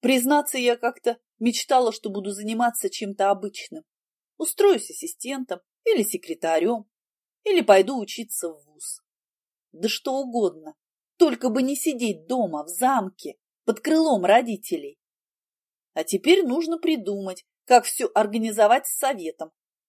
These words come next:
Это ведь колоссальная ответственность. Эта идея богини Грегори казалась мне весьма бредовой. Что я умею? Да ничего. Даже законов вампирских не знаю.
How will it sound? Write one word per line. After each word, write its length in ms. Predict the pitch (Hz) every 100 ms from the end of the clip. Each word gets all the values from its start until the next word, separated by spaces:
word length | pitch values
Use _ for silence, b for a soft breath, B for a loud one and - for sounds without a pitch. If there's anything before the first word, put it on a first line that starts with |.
| _
Это 160 | - 175
ведь 180 | 196
колоссальная 760 | - 202 214 - 320 311 226 202
ответственность. 1040 | 196 233 269 - - 165 160 147 - - _ _ _ _ _ _ _ _ _
Эта 300 | 165 165 185
идея 320 | 190 208 202 180
богини 580 | 185 185 208 202 190
Грегори 540 | 185 202 220 202 156 - _ _
казалась 540 | - 220 240 226 220 233
мне 180 | 226
весьма 320 | 226 240 247 214
бредовой. 560 | 220 226 196 151 - _ _ _ _ _
Что 320 | - - 330
я 280 | 190 220 220
умею? 540 | 170 214 247 170 147 _ _ _ _ _
Да 180 | 160 190
ничего. 680 | 202 - 190 151 156 214 - _ _ _ _
Даже 240 | 208 247
законов 640 | 262 330 320 359 294 208 -
вампирских 680 | 226 302 285 196 - 190
не 140 | 202 240
знаю. 500 | 226 254 247 160